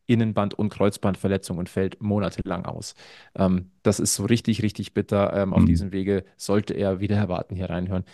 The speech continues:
Speaker 1: Beste Genesungswünsche. Ähm, das ist richtig, richtig bitter.
Speaker 2: Ja.
Speaker 1: Gut. Dann, glaub ich, äh, haben wir jetzt eh schon einen deutlich längeren Stammtisch gemacht, als wir es ursprünglich, glaub ich, mal geplant hatten, lieber Alex.
Speaker 2: <laughs>
Speaker 1: Ähm,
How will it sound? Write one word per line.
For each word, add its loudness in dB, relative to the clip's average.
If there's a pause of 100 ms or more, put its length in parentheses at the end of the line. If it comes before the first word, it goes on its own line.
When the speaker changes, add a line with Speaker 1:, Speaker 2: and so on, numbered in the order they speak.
(120)
Speaker 1:
Beste -2
Genesungswünsche. -2
Ähm, -4
das -2
ist -4 (200)
richtig, 4
richtig -6
bitter. -8 (460)
Speaker 2:
Ja. 6 (3500)
Speaker 1:
Gut. 2 (960)
Dann, 0
glaub 4
ich, 4
äh, 8
haben 8
wir 10
jetzt 4
eh 6
schon 6
einen 6
deutlich 8
längeren 6
Stammtisch 4
gemacht, 4
als 6
wir 6
es 2
ursprünglich, 2
glaub 4
ich, 0
mal 0
geplant 0
hatten, -2
lieber 0
Alex. 0
Speaker 2:
<laughs> 4
Speaker 1:
Ähm, 4